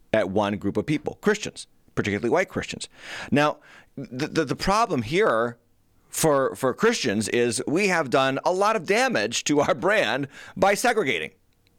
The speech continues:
In fact, it has been often said that the most segregated hour of the week is Sunday morning,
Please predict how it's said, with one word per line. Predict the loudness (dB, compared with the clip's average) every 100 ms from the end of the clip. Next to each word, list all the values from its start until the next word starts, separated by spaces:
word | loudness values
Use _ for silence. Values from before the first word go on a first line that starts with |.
| _ _ _ -2
In | 0 2
fact, | 2 0 -4 _ _ _ _
it | 0
has | 0
been | 0
often | 0 -2
said | 0 0
that | 0
the | 0
most | 0 0
segregated | -2 -2 -2 0
hour | 0 2 2
of | 2
the | 0
week | 0 -2 0
is | 0 2 0 -6 -12 _
Sunday | -6 -4 0
morning, | 0 0 -2